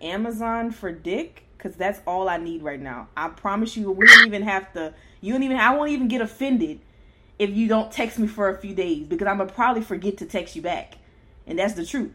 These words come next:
I got too much shit going on, so being responsible for your emotions is something that I can't do right now.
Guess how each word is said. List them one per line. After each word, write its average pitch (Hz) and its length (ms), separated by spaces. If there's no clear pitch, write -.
I 175 60
got 220 240
too 311 240
much 294 220
shit 262 200
going 233 260
on, 160 280
so 196 240
being 240 560
responsible 220 640
for 196 160
your 190 180
emotions 185 540
is 165 100
something 185 240
that 165 100
I 160 80
can't 175 240
do 165 160
right 131 140
now. 120 220